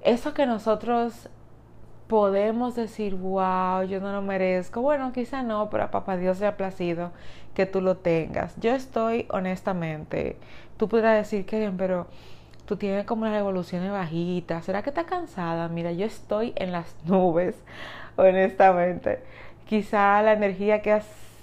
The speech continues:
eh, recibido de mí en los audios anteriores, en los episodios,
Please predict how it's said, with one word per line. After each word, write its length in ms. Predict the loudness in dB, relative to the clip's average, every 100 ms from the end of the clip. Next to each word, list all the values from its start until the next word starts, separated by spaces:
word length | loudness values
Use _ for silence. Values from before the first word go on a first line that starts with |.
| -4
eh, 100 | -2
recibido 580 | -2 0 2 4 4 4
de 160 | 2
mí 400 | 0 -2 -2 -2 -4
en 160 | -2
los 180 | -4 -2
audios 300 | 0 0 0
anteriores, 720 | -2 -2 0 0 0 -2 -6
en 100 | -8
los 160 | -8 -8 -16 -10
episodios, 800 | -6 -6 -4 0 2 0 -2 -6